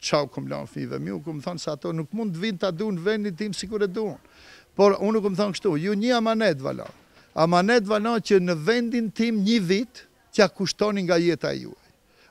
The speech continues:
Ose në pare, ose të vini të shërbeni, jeti një, një administrator ose një mjek, apo ç'kesh ndiber, po jo të kërkesh pare.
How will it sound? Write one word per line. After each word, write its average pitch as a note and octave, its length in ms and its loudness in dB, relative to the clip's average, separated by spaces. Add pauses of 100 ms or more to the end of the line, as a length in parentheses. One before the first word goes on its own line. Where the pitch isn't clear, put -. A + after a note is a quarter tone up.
Ose E3 280 4
në C#3+ 140 -2
pare, B2 420 -4 (540)
ose F#3+ 340 6
të C3+ 140 0
vini F#3+ 240 0
të - 100 -2
shërbeni, D3+ 640 4 (280)
jeti F3+ 540 4
një, E3+ 140 -2 (280)
një F3 180 -2
administrator E3 880 -4
ose D#3+ 160 -4
një D#3 180 -4
mjek, E3 360 0
apo D#3 280 -6 (280)
ç'kesh A#3 360 0
ndiber, G3 380 -2
po F#3 120 -2
jo F#3 140 4
të - 120 -10
kërkesh G#3 340 0
pare. - 320 -8